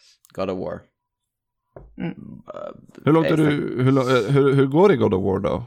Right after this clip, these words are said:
Speaker 3: Du hade väl inte kommit jättelångt senast, va?
Speaker 1: Ja, men nu är jag rätt långt. Jag, jag vet inte. Det är det, jag har väldigt svårt att avgöra hur långt in i storyn är. Men jag, jag är en bra bit in. Är jag.
Speaker 3: Mm.
Speaker 1: Och jag vill ju inte heller säga för mycket för att spo-, inte spoila.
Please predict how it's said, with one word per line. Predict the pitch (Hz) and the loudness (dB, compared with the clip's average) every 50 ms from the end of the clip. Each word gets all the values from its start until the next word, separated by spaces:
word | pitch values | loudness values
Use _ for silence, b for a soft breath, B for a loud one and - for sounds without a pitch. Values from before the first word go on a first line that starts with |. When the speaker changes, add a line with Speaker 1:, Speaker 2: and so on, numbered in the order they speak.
| - | -14
Speaker 3:
Du | - - - 117 117 117 113 - 117 | -20 -16 -10 -4 -2 -2 -2 -2 -2
hade | 120 127 123 123 | 0 0 0 2
väl | 120 123 123 123 123 120 117 | 0 0 0 0 -2 -2 -2
inte | 120 117 113 | -2 -4 -2
kommit | 110 135 120 123 120 - - - | -2 -2 -2 -2 -4 -6 -6 -4
jättelångt | 123 135 127 - - _ _ - 135 160 165 143 107 - | -4 -2 -2 -4 -6 _ _ -4 0 0 0 0 -2 -4
senast, | - 107 120 123 - - | -4 -4 -4 -4 -6 -8
va? | - - b b b b b b b b b - | -10 -12 b b b b b b b b b 0
Speaker 1:
Ja, | 135 143 156 156 | 2 4 4 2
men | 156 156 | 2 0
nu | 160 185 202 | 2 2 4
är | 190 151 | 4 4
jag | 127 104 110 | 4 2 0
rätt | 131 135 135 - - | -2 -2 -4 -6 -8
långt. | 113 104 98 101 98 - | -6 -4 -4 -6 -6 -8
Jag, | - 156 156 143 - | -6 -6 -6 -4 0
jag | 190 190 180 160 | 2 2 2 2
vet | 147 190 180 160 139 131 135 - | 2 2 2 2 2 0 0 -2
inte. | 214 214 - 95 110 | -2 0 0 0 0
Det | 117 139 156 | 2 2 2
är | |
det, | 143 143 135 131 139 135 131 | 2 2 0 0 -2 0 0
jag | 135 135 | 0 0
har | 135 | 0
väldigt | 127 120 160 160 175 180 - | 0 -2 0 0 0 0 0
svårt | - 208 185 | -2 -2 0
att | - | 2
avgöra | 147 151 139 143 127 120 | 2 2 4 2 2 2
hur | 110 131 131 | 0 0 -2
långt | 117 117 117 117 113 113 | 0 0 0 -2 -2 -2
in | 110 110 110 | -2 -4 -4
i | 107 | -4
storyn | - - 113 104 107 113 117 | -2 -2 0 0 2 2 2
är. | 110 101 | 0 2
Men | 107 135 156 | 2 4 4
jag, | 160 165 165 165 165 160 | 6 6 4 4 4 2
jag | 160 160 165 | 2 4 4
är | 160 | 4
en | 156 151 | 2 0
bra | 135 127 120 110 | 2 2 2 2
bit | 95 107 92 90 - - | 2 -2 -4 -6 -10 -14
in. | - - - - b b b b b b b b b - | -18 -18 -18 -20 b b b b b b b b b -10
Är | - 95 | -6 -4
jag. | 98 - - - | -4 -4 -2 0
Speaker 3:
Mm. | 113 120 147 160 | 2 2 4 4
Speaker 1:
Och | 123 123 | 4 2
jag | 123 117 | 2 2
vill | 117 123 | 2 0
ju | 127 131 | 0 -2
inte | 123 - | -2 -2
heller | 131 123 113 | -4 -4 -4
säga | 110 - 123 110 104 | -4 -2 0 -2 0
för | - - | -2 -4
mycket | 107 98 - - | -8 -8 -8 -12
för | - - 95 95 | -14 -12 -10 -10
att | 92 71 - | -10 -10 -12
spo-, | - _ - 104 - 87 - - _ _ _ _ - | -14 _ -10 -10 -10 -10 -14 -20 _ _ _ _ -12
inte | 113 113 113 107 | -10 -8 -8 -8
spoila. | - - 107 107 110 107 92 90 85 98 | -8 -4 -2 0 0 0 -2 -6 -8 -10